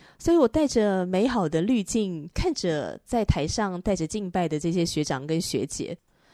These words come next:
而直到有一天，我不经意地发现学长呢，在校园里面的某一个角落抽烟。其实学长他也没有躲起来抽啦，我觉得他还蛮大辣辣的，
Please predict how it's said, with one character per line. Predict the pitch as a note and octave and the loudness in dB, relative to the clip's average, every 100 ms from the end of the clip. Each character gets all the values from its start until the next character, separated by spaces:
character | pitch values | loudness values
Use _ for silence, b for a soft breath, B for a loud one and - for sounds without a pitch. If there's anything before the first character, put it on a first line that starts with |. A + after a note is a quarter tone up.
| b - | b -4
而 | |
直 | B3+ D#4 | 0 2
到 | F#4+ | 2
有 | D#4+ E3+ | 2 2
一 | F#3 | 0
天， | - A3+ A3+ A#3 b b b b | 0 2 2 0 b b b b
我 | - G#3 | 0 0
不 | G#3 D4+ | 2 2
经 | E4+ D#4+ | 2 2
意 | |
地 | C#4+ | 2
发 | C4 C#4 C#4+ | 2 2 0
现 | - C#4 A3+ F#3 F3+ | 2 2 2 0 0
学 | - A#3+ | 0 2
长 | G#3+ D#3+ | 0 -2
呢， | E3 E3+ F3+ | 0 0 -2
在 | F3+ G#3 | -2 -2
校 | G3+ - D4 | 0 0 2
园 | G#3 G3 | 2 2
里 | F3 | 0
面 | D3+ G#3 G#3 F#3 E3+ _ - | 0 2 2 0 -6 _ -2
的 | F3 E3 | 0 2
某 | E3 D3 | 0 0
一 | A3 | 0
个 | A3+ | 0
角 | G3+ E3+ C3+ | 0 0 0
落 | C#3 G#3+ D#3+ | 2 4 4
抽 | A2+ - G3 F#3+ | 2 0 0 2
烟。 | F#3 F3+ F3+ F#3+ _ _ _ _ _ _ | 2 0 -2 -10 _ _ _ _ _ _
其 | - D4 | -6 0
实 | F4+ | 0
学 | F4+ C4+ | 2 0
长 | C4+ F3+ | 0 0
他 | A3+ C4 | 0 0
也 | |
没 | G3 | 2
有 | A#3 | 0
躲 | F3+ E3+ | 2 2
起 | F#3+ | 2
来 | D3+ C3+ | -2 -4
抽 | D3 - F3 | -6 -2 0
啦， | F3 C#3+ | 0 -2
我 | D3 | -2
觉 | - | -2
得 | |
他 | C#4 G#3 | -2 -2
还 | G3 | -2
蛮 | F#3+ E3+ E3 | -4 -4 -4
大 | - A#3+ | -6 -6
辣 | F#3+ G3+ E3+ | -4 -6 -6
辣 | F#3 D3 | -6 -8
的， | - A2+ - | -10 -12 -12